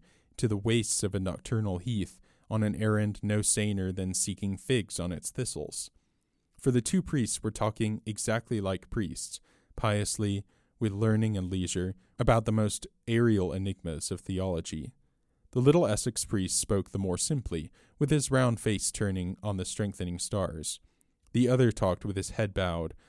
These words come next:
as if he were not even worthy to look at them. But no more innocently clerical conversation could have been heard in any white Italian cloister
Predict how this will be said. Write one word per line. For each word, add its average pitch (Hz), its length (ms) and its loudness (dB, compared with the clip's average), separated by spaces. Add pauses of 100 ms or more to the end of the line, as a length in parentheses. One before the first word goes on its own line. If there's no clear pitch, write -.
(140)
as 104 120 0
if 98 120 -4
he 95 100 0
were 95 120 -2
not 95 200 0
even 90 260 -4
worthy 95 300 0
to - 160 -8
look 92 180 -4
at - 120 -8
them. 82 240 -6 (560)
But 110 200 0
no 110 200 2
more 120 220 2
innocently 104 580 0
clerical 101 520 0
conversation 92 880 -4 (300)
could 110 140 0
have 101 100 -10
been 98 160 0
heard 101 340 2
in 98 220 -6
any 107 280 -2
white 90 360 -2
Italian 87 420 -2
cloister 90 600 -4